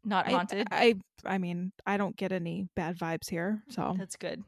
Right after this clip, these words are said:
Speaker 2: Which is surprising, the stuff that, like, I talk about and watch and all of that,
Speaker 1: <laughs>
Speaker 2: but
Speaker 1: That's good.
Speaker 2: demons? No, I won't mess with demons.
Speaker 1: No, me neither. I haven't had any bad vibes in the house either. Oh, except for the writing on the bathroom mirror.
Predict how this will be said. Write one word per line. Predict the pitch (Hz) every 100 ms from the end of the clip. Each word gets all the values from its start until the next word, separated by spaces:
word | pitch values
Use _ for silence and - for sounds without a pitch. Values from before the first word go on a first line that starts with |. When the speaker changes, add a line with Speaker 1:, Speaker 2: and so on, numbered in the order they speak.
| _ -
Speaker 2:
Which | 220 214
is | 185
surprising, | - 220 220 180 180
the | 180
stuff | - 190 180
that, | - -
like, | 196 202
I | 185 -
talk | 185 190 -
about | 175 170 - -
and | 185 185 190 - - - - - -
watch | 175 175 247 - - -
and | 196 196 214 - - 247
all | 247 277
of | 330
that, | 466 - 220
Speaker 1:
<laughs> |
Speaker 2:
but | - 254 - - 269 - - - - - - - -
Speaker 1:
That's | 320 -
good. | - 196 156 220 294 226
Speaker 2:
demons? | 226 226 262 262
No, | 214 - -
I | 190
won't | 208
mess | 214 196
with | 196
demons. | 185 202 - 208 - - -
Speaker 1:
No, | 196 190
me | 180 190
neither. | 175 165 175
I | 214
haven't | 226 247
had | 226
any | 214 202
bad | 185 170
vibes | 170 165
in | 175
the |
house | 180 165 -
either. | 165 156 -
Oh, | 381
except | 269 - 349
for | 339
the | 262
writing | 208 214 330 285
on | 233
the | 190
bathroom | 202 240 269 208
mirror. | 185 285 170 92